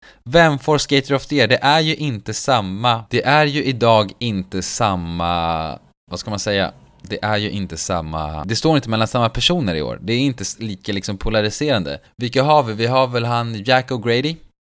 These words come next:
den sjuka K-grinden ner för den här, äh, ja, långa ledgen som går rätt ner i backen. Vi har honom, vi har väl också, eh, Pedro Delfino som kom ut med en part. Och sen så vet jag att Austin Gillette har släppt en del.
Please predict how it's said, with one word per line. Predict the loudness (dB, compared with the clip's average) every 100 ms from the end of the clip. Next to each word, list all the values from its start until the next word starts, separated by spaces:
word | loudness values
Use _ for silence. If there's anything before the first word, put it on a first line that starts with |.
| _
den | -4 -2
sjuka | -2 -2 -4
K-grinden | -4 0 0 0 0 0 -4 -4
ner | -4
för | -4 -4
den | -4
här, | -2 0 2 0 0
äh, | -6 -14 -20 _
ja, | -6 -4 -4 -6 -14 -8
långa | -2 0 2 0 2
ledgen | 2 0 -2 -2 -2
som | -2 -4 -2
går | -2 2
rätt | 0 0
ner | -4
i | -2
backen. | -2 -4 -6 -6 -10 _
Vi | 0
har | 2
honom, | 2 2 0 -2 0
vi |
har | 0 0
väl | 0
också, | -2 -4 -6 -4 -2 -2
eh, | -4 -4 -6 -8 -6 2
Pedro | 4 4 2
Delfino | 0 0 -2 0 0
som | -2 -4
kom | -2 -2
ut | -2
med |
en | 0
part. | 2 2 2 -10
Och | -4 -4 -4 -6
sen | -4
så | -4 0
vet | 0 2
jag |
att | -2 -2
Austin | -6 -4 -6
Gillette | -4 0 0 -2 -8 -18 _
har | -6 -4
släppt | -2 -4 -4
en | -6
del. | -6